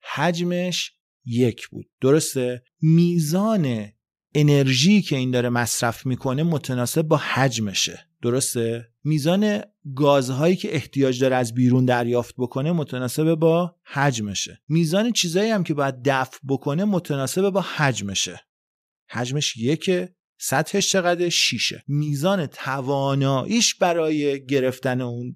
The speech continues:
مواد مورد نیاز و تواناییش برای پس دادن اونها شیشه. اما وقتی طول و عرض و ارتفاعش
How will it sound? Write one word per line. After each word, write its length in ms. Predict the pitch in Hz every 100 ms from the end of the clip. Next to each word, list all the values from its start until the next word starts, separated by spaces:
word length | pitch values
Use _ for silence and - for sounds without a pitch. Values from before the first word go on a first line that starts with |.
| _
مواد 380 | 123 117 113 117
مورد 260 | 117 110 107
نیاز 420 | 104 101 92 -
و 100 | 135
تواناییش 800 | - - 131 147 143 143 190 -
برای 400 | - 156 139 135
پس 480 | 127 - 135 127 -
دادن 380 | 139 131 131 131
اونها 640 | 135 131 123 156 196 226 _
شیشه. 600 | - - - 113 - 82 _ _ -
اما 240 | 175 254
وقتی 300 | 233 202 240
طول 320 | 196 - 160
و 40 | 139
عرض 320 | 127 123 117
و 60 | 123
ارتفاعش 540 | 113 120 - 113